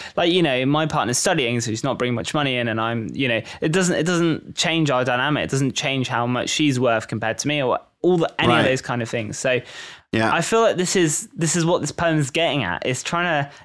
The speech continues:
Speaker 1: nail down that injustice. I agree with you.
Speaker 2: Yes. And I, and I'm not sure that it's,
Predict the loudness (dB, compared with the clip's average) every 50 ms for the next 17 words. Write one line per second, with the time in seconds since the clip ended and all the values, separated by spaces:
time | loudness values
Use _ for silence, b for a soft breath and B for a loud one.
0 | B -2 0 2 2 2 2 2 2 2 0 2 0 0 0 0 2 4 4 4
1 | 4 2 2 2 0 0 -2 -2 -2 -2 -4 -6 -10 -8 -4 -2 0 2 2 2
2 | 2 2 2 2 4 2 2 2 0 2 2 4 4 4 2 2 0 0 -2 -2
3 | -4 -8 -12 _ _ _ 0 2 2 2 0 0 0 2 4 4 4 2 2 2
4 | 2 2 2 4 4 4 4 2 2 0 -2